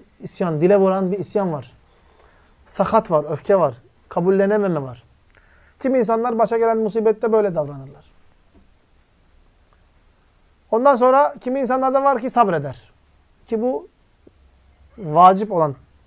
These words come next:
kısmı, farz olan kısmı. Herkes sabır gösterecek, sabredecek. Kalbiyle ne yapmayacak?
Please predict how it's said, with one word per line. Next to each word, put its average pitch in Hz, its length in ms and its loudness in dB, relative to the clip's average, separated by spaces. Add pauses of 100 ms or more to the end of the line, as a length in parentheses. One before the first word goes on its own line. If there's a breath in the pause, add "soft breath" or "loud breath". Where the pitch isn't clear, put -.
(140)
kısmı, - 320 -12
farz 185 300 4
olan 143 220 -2
kısmı. - 300 -20
Herkes 202 320 0
sabır 180 220 0
gösterecek, 160 500 -4
sabredecek. 143 520 -6 (1400)
Kalbiyle 175 420 -2
ne 190 40 -4
yapmayacak? 180 420 -8